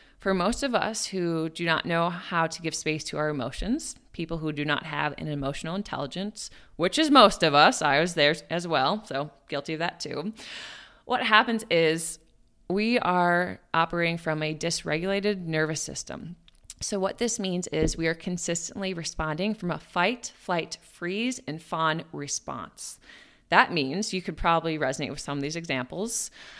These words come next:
Um, maybe you come home from a long day of work and you're stressed, and your partner says something to you and you automatically, like, explode at them. They're like, "Whoa, where did that come from?" Or you find at night you have a hard time winding down.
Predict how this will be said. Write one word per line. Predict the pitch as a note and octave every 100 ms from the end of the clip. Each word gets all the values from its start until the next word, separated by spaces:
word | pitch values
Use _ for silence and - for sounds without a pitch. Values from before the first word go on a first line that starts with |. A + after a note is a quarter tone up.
| -
Um, | E3+ E3 D#3 D3+ D#3 E3 _ _ _ -
maybe | G3 G3+ A#3
you |
come | G#3+ G3+ G3
home | F3+ E3
from | E3+ E3
a |
long | D#3 C#3+
day | D3+ D3+
of |
work | C#3+ C#3 D3+
and | D3+
you're |
stressed, | D3+ - - - - - -
and | D#3+ D3+ D3 D3 D3
your | D3+
partner | - - D#3+
says | D#3 D#3
something | - C#3+ D3 D3+
to | D3
you | C3+ C3+ E3+ -
and | D3+ C#3+
you | D3 C#3+ - _ _ _ _
automatically, | F3+ F3+ D#3+ D3+ D3+
like, | C#3+ C#3
explode | - - - D3 C3+
at | C3+ -
them. | G2+ - D3+ -
They're | C#3+
like, | B2
"Whoa, | C3+ C3+ D#3+ B3 C#4 E3
where | E3 G3
did | F3
that | G3 -
come | - E3
from?" | D3+ A#2+ A#2 B2+ - - - - - _
Or | G3 C4+
you | C4+ B3+
find | G3+ F#3+ G3 F#3+ -
at | D#3 D3+ -
night | G#3+ A#3
you | D#3+ F3
have | D#3+
a | D#3+
hard | D#3 D3
time | - D3+ D3+
winding | C3+ C3+ D3 D3
down. | - - - F#3+